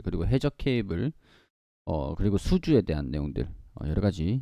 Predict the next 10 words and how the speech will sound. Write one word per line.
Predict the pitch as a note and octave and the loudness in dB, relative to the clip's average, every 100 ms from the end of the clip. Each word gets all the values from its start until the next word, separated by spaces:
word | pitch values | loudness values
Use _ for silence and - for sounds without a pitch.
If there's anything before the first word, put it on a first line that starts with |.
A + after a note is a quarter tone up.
| - | 0
내용들을 | F2+ F2 D#2+ D#2+ B2 B2 | 2 2 2 2 2 4
대한전선 | - G2 G#2 G2 F2 C#2 | 4 4 4 4 2 0
한번 | D#2+ D#2 D2 A#2+ | 0 0 2 0
살펴볼 | - - F#2 E2+ | 0 4 4 2
수 | - | -2
있도록 | B1 - - | -4 -4 -4
하겠습니다. | D#2 D#2 - A1+ - E2 - _ _ _ _ - _ _ _ _ _ | -2 -4 -6 -8 -8 -10 -14 _ _ _ _ -20 _ _ _ _ _
자, | C#3 | 2
일단 | C3 C#3 C#3 | 4 6 6
구리값, | A#2+ D3 D3+ - F#2+ | 4 4 4 6 8